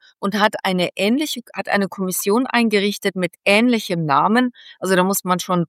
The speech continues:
Täuschungsabsicht unterstellen. Und hat dann gesagt, "Hier, Leute, hierhin spenden, gib mir das Geld, alles zu mir." Und dann ist das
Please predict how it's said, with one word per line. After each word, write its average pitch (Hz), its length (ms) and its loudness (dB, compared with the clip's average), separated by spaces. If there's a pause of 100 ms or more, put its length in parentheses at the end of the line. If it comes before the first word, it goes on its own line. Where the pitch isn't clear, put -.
Täuschungsabsicht - 1200 -4
unterstellen. 165 760 -4 (340)
Und 220 180 2
hat 202 140 2
dann 208 160 2
gesagt, 202 300 2
"Hier, 262 340 2
Leute, 196 320 2
hierhin 226 420 0
spenden, 185 560 -2
gib 196 180 -6
mir 247 220 0
das 214 220 -2
Geld, 190 240 0
alles - 340 -2
zu 233 120 -4
mir." 180 420 0 (400)
Und 208 160 -2
dann 196 160 2
ist - 240 -2
das 208 300 0